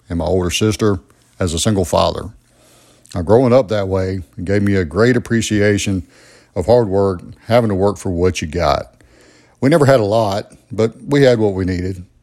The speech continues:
And like a lot of people raised by single parents, I saw my father working every day, coming home, doing the cooking,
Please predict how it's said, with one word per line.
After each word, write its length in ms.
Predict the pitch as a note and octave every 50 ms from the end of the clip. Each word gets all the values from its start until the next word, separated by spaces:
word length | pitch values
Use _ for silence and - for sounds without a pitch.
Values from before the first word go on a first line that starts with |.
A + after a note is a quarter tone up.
| _ _ -
And 240 | - E2+ E2+ E2+
like 240 | E2+ F2 G2+ G#2+ -
a 60 | A2+
lot 300 | G#2 F#2+ G2 G2+ A2 A#2
of 80 | A2 G2
people 300 | - A2+ A2 G#2+ G2 F#2
raised 300 | F#2 G2+ A2 A#2 G2+ F2
by 140 | G2 G#2+ G#2
single 240 | - A#2 G#2+ G#2+ G2+
parents, 420 | G#2+ A2 A2+ A2+ A2+ - - - _ _ _ - - - - _ _ _
I 120 | - G2+
saw 200 | G#2+ - B2 B2+
my 200 | B2 A#2+ A#2+ A#2+
father 300 | - A#2 A2+ A2 G#2+ G#2+
working 380 | G2 F#2+ G#2 A2 G2 - G2+ F2+
every 260 | F2+ F#2+ G2+ G#2+ A2+
day, 300 | G2 F#2 F2 E2 E2 D#2+ - _ _ _ _ _ _ _ _ _ -
coming 240 | - G#2 A2+ B2
home, 480 | A2 A#2 A2+ G#2+ G#2+ G#2+ G#2 G#2 F#2 - _ _ _ _ _ _ _ _ _ -
doing 300 | - F2 G2 G#2 A2+ A#2
the 60 | A2+
cooking, 480 | - A2+ G#2 G2 - G2+ F#2+ F#2 F#2